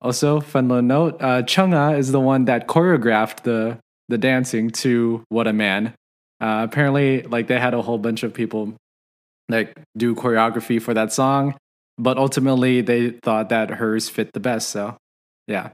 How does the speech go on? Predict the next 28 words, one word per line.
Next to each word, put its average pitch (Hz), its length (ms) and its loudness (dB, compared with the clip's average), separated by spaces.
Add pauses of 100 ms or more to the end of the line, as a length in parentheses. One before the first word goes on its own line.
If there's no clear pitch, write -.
she's 139 320 0
known 127 260 2
to 123 160 0
help 113 260 -4
choreograph 107 460 -2
a 110 40 -2
lot 104 180 0
of 101 160 -4
the, 101 380 -6
um, 101 280 -8 (380)
dancing 107 300 -2
that 104 120 -4
she - 100 -8
does 104 180 -4
for 113 100 -8
her 107 140 -4
songs 104 320 -8
as 104 100 -10
well. 98 240 -6
So - 300 -10 (400)
that's 104 200 -6
sort 101 200 -6
of 104 180 -10 (280)
the 98 280 -10 (160)
spawn 98 240 -6
of 95 120 -8
that. 95 240 -10 (800)
Um, 113 480 -2